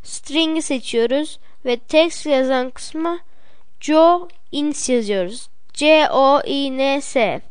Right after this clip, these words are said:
Sonra first scan dedikten sonra biraz bekle. Evet, gördüğünüz gibi geldi. İlk baştakine tıklayarak shift'e basılı tutup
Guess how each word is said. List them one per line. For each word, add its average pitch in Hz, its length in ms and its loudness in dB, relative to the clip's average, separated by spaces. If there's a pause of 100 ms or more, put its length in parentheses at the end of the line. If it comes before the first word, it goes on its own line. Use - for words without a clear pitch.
(440)
Sonra 302 400 0
first 320 380 2
scan 294 420 -2
dedikten 294 500 0
sonra 269 200 -2
biraz 247 120 -6
bekle. - 280 -4 (2500)
Evet, 233 540 0 (240)
gördüğünüz 233 640 0
gibi 208 200 -10
geldi. 233 520 2 (400)
İlk 330 260 0
baştakine 339 540 2
tıklayarak 311 840 0 (440)
shift'e - 480 -2
basılı 320 340 2
tutup - 380 -8